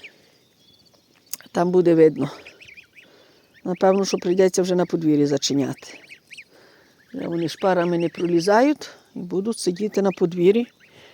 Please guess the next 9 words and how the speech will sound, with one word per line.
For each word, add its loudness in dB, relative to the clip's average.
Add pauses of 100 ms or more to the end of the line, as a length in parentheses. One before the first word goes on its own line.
(460)
І -2
будемо 0
їх -4 (320)
пасти. -4 (1120)
Раз -6
таке -6
діло. -4 (960)
Похмуро 0
зробилося. 0